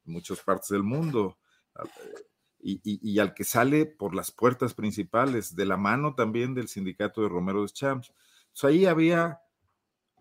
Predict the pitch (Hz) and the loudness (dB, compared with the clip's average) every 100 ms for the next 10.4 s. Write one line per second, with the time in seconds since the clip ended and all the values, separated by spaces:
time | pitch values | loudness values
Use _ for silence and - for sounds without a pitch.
0 | _ - 160 160 165 165 165 156 151 147 | _ -2 -2 -2 -4 -4 -2 -4 -6 -4
1 | 151 147 156 151 147 151 143 - 104 104 | 0 2 2 2 4 2 0 -6 -4 -2
2 | 104 101 127 135 127 117 101 90 - 123 | -2 0 2 2 0 -2 -4 -4 -2 -2
3 | 135 139 117 117 107 98 110 117 107 92 | -2 -6 -8 -4 -4 -4 -2 -2 -2 -4
4 | 92 104 113 113 101 - 113 110 107 104 | -4 -2 -4 -4 -6 -4 -4 -2 -2 -2
5 | 107 98 92 107 127 139 - - _ _ | -4 -4 -4 -2 -2 -2 -6 -16 _ _
6 | _ - - 92 92 117 131 104 90 85 | _ -16 -6 -4 -4 -2 0 0 0 0
7 | 107 107 113 - 117 - - 80 85 - | 2 2 0 -4 -4 -6 -8 -8 -4 0
8 | 101 113 - 90 - 85 87 - 87 87 | 0 0 -6 -10 -8 -8 -8 -8 -8 -6
9 | 87 98 98 104 - 90 92 87 87 85 | -2 0 -2 -4 -10 -10 -6 -4 -4 -8
10 | 76 71 69 | -14 -14 -14